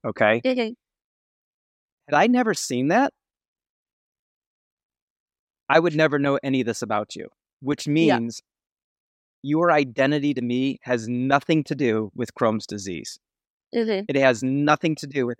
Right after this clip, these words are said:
Speaker 1: anything you went through from age nine and beyond.
Speaker 2: Mm-hmm.
Speaker 1: To me, Jillian is a strong woman. She is a lead trainer at Paramotor.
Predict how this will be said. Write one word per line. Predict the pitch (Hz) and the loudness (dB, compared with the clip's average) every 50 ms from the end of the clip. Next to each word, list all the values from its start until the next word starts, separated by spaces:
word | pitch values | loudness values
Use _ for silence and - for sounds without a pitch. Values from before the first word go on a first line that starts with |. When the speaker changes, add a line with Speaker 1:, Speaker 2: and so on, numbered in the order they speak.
| _ - | _ -4
Speaker 1:
anything | 147 147 151 147 - - 143 143 | -2 0 0 0 0 0 0 0
you | 131 131 123 | 0 0 -2
went | 117 127 123 117 - | -2 -2 -4 -4 -6
through | - 113 117 117 113 113 110 _ _ _ _ _ _ _ _ _ | -6 -4 -4 -2 -4 -4 -8 _ _ _ _ _ _ _ _ _
from | - 131 - - | -6 -6 -4 0
age | 135 135 131 117 - | 2 2 2 2 2
nine | 113 120 117 117 117 113 | 2 2 2 2 2 0
and | 110 104 | -2 -4
beyond. | 101 107 104 101 95 80 - - _ _ _ _ _ _ _ _ _ _ _ _ _ _ _ - | -4 -4 -4 -2 -2 -4 -6 -8 _ _ _ _ _ _ _ _ _ _ _ _ _ _ _ -6
Speaker 2:
Mm-hmm. | - 226 220 214 190 202 - _ _ _ _ _ _ 117 117 _ _ _ _ _ _ _ _ _ _ _ _ _ _ _ _ _ _ _ _ _ _ _ _ _ _ | -4 -4 -2 -2 -4 -4 -8 _ _ _ _ _ _ _ _ _ _ _ _ _ _ _ _ _ _ _ _ _ _ _ _ _ _ _ _ _ _ _ _ _ _
Speaker 1:
To | - 139 | -2 2
me, | 151 170 160 123 107 120 139 143 _ _ _ _ _ _ _ _ _ _ _ _ _ _ - | 2 4 4 2 2 0 -6 -12 _ _ _ _ _ _ _ _ _ _ _ _ _ _ -10
Jillian | 113 120 143 151 147 147 143 139 135 | -2 0 2 2 2 2 0 0 -2
is | 127 113 117 | -2 -2 -4
a | 113 113 110 104 _ _ _ _ _ _ _ | -6 -6 -6 -10 _ _ _ _ _ _ _
strong | - - - - 170 170 170 165 151 | -16 -6 -2 0 2 2 2 0 0
woman. | 143 139 113 92 82 90 - _ _ _ _ _ _ _ _ _ _ _ _ - | 0 -2 -2 -4 -8 -14 -20 _ _ _ _ _ _ _ _ _ _ _ _ -14
She | - - 139 131 | -8 -4 0 0
is | 127 120 110 | 0 2 0
a | 123 120 117 | 0 0 0
lead | 113 127 147 156 147 - | 0 0 0 0 0 -2
trainer | - 160 147 143 131 127 | -2 0 0 2 2 0
at | 120 110 - _ | 0 -2 -4 _
Paramotor. | - 123 120 113 107 92 90 - - - | -2 0 0 0 -2 -6 -8 -8 -10 -10